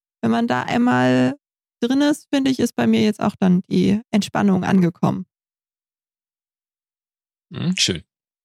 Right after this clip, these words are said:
Speaker 2: Das heißt, du kannst jetzt richtig Urlaub machen damit, weil Entspannung
Speaker 1: Auf jeden Fall.
Speaker 2: ist ganz gut im Urlaub. Mhm.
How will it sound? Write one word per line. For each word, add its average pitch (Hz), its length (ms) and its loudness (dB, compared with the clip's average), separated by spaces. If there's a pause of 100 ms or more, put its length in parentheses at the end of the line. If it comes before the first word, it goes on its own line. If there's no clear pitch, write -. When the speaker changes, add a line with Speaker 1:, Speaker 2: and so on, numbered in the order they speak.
(1300)
Speaker 2:
Das 120 140 0
heißt, 135 160 2
du 135 60 0
kannst 151 240 2
jetzt 147 120 0
richtig 143 280 0
Urlaub 98 300 0
machen 85 280 0
damit, 80 420 -6 (480)
weil 95 180 -8
Entspannung 95 600 -2
Speaker 1:
Auf 175 140 0
jeden 202 140 2
Fall. - 300 0
Speaker 2:
ist 214 80 4
ganz - 140 2
gut - 100 -8
im - 120 -6
Urlaub. 82 320 -6 (420)
Mhm. 101 300 0